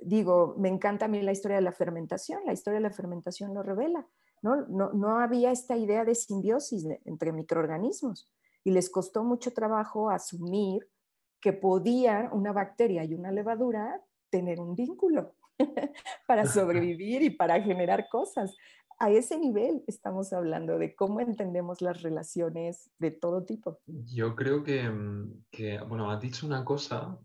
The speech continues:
Speaker 2: también cuando has hablado de, de cómo se organizaban, ¿no? Lo-, o-, otros pueblos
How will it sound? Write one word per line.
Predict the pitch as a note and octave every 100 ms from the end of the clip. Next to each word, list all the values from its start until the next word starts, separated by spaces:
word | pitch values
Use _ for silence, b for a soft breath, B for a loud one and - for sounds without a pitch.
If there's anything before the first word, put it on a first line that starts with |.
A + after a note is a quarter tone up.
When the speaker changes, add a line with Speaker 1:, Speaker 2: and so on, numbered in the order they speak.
| -
Speaker 2:
también | A2+ A2+ A2+ A2+
cuando | A2 G#2+ G#2+
has | A2+
hablado | C3 B2+ C3 B2+
de, | A2+ A2 G#2 G#2+
de | A2
cómo | A2+ A#2+
se | -
organizaban, | A#2+ A2 G#2 G2+ - A#2+ A2+ A2+ C#3+ -
¿no? | A#2 A2 A2+
Lo-, | A2 G2+
o-, | G#2+ A2 G#2 G2+
otros | A2 A2 - -
pueblos | A#2+ B2 A2+ A#2 C#3 -